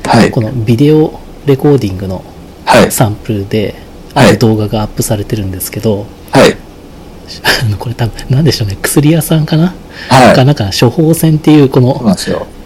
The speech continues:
Speaker 2: 上りがたなびいてる様子が、ね。
Speaker 1: これ、すぐ外にあったんですよ。
Speaker 2: <laughs>
Speaker 1: あの、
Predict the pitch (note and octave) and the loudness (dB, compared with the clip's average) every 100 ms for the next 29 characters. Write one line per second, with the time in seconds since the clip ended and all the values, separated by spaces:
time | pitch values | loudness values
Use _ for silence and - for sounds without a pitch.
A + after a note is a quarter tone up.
0 | - - A#2 A2+ C#3 C3 B2+ - C3+ C#3+ | -16 -2 2 4 4 4 2 2 4 4
1 | C3 A#2+ G2+ F#2+ G2 - G2+ F#2+ - - | 2 0 -2 -4 -4 -6 -8 -8 -10 -14
2 | - - G#2+ G#2 - - - - B2+ B2+ | -18 -10 -8 -8 -12 -18 -18 0 4 6
3 | B2 - F3 D3+ C#3+ C3+ A2 G2+ - A#2+ | 6 4 6 4 4 6 6 6 4 4
4 | G2 G#2+ - E2+ - - - - - F#2+ | 4 4 0 -2 -2 -10 -4 -4 -2 0